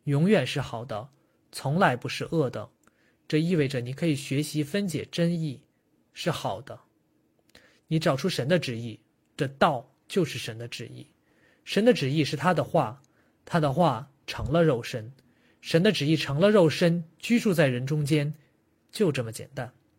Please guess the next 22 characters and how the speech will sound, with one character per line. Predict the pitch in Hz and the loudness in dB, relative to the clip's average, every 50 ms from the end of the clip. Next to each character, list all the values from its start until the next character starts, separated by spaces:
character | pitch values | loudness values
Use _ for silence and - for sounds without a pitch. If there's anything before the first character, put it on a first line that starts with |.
| _ _ _ _ _ _ _ _ _ - - - _ _ _ _ _ _ _ | _ _ _ _ _ _ _ _ _ -20 -20 -20 _ _ _ _ _ _ _
最 | - 165 147 | 0 2 2
后， | 120 151 147 123 123 - - _ | 4 2 2 0 -2 -6 -12 _
希 | - - - 196 | -8 -2 -2 0
伯 | 170 180 | 2 2
来 | 156 127 135 139 | 2 2 0 -2
书 | - 175 170 | -2 -2 -2
十 | 156 - - | -2 -2 -4
三 | 139 - 165 160 | -4 -2 -2 0
章 | 165 165 165 | 0 -2 0
八 | 165 180 165 160 160 | 0 0 2 0 0
节， | - 123 110 101 - _ _ _ _ _ _ _ _ _ _ _ | -2 -4 -8 -10 -12 _ _ _ _ _ _ _ _ _ _ _
耶 | - 202 202 196 | 2 4 4 4
稣 | 165 208 | 4 2
基 | 196 156 190 196 | 0 0 0 0
督 | 170 185 185 185 175 165 165 - | 2 2 2 2 2 0 -4 -4
昨 | - - 151 160 | 0 2 4 4
日、 | 185 196 170 | 6 4 4
今 | 143 160 185 190 196 | 2 2 0 0 0
日 | 185 180 160 143 123 151 - _ | 0 -2 -4 -4 -6 -8 -14 _
和 | _ - - 156 | _ -4 -2 -2
永 | 143 131 139 135 151 170 | 0 0 0 0 2 4
远 | 175 156 127 113 117 | 4 2 2 0 -4